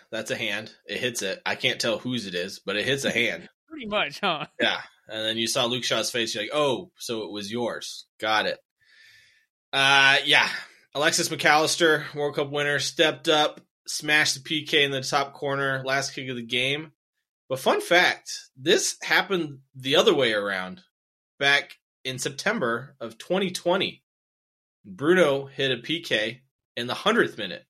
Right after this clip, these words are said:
Speaker 1: for the last kick of the game against Brighton.
Speaker 2: Oh, a little karma coming back,
Speaker 1: Yeah.
Speaker 2: huh?
Speaker 1: Yeah. And, uh, our boy, Kiro Matuma, man, how good is he?
Speaker 2: Dude, he's so fun to watch. I love, I loved watching him run at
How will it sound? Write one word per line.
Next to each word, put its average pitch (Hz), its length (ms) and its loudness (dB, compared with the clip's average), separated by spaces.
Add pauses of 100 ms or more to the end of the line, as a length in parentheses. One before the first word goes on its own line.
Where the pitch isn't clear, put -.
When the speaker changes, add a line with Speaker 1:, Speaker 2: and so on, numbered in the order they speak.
(160)
Speaker 1:
for 117 140 -12
the 107 60 -10
last 101 240 -4
kick 101 140 -6
of 95 80 -8
the 90 60 -10
game 90 400 -6
against 127 560 -2 (100)
Brighton. 160 400 0 (720)
Speaker 2:
Oh, 254 200 -2
a 190 40 -4
little 214 380 -4 (240)
karma 240 380 -6
coming 208 340 -10
back, 240 120 -6
Speaker 1:
Yeah. 247 440 2
Speaker 2:
huh? - 40 -10 (960)
Speaker 1:
Yeah. 104 320 0 (560)
And, 104 320 -8
uh, 104 360 0 (160)
our 117 120 -2
boy, 131 580 2 (260)
Kiro 127 220 -2
Matuma, 120 540 -6 (680)
man, 113 280 2 (320)
how 175 140 -6
good 175 160 4
is - 100 -2
he? - 320 -10 (380)
Speaker 2:
Dude, 254 260 -2
he's 240 180 -2
so 214 180 0
fun 185 220 -6
to 170 60 -6
watch. 147 360 -6
I 185 120 0
love, 185 340 -2
I 185 120 -2
loved 190 300 -2
watching 165 320 -6
him 160 140 -4
run 160 160 -2
at 160 160 -4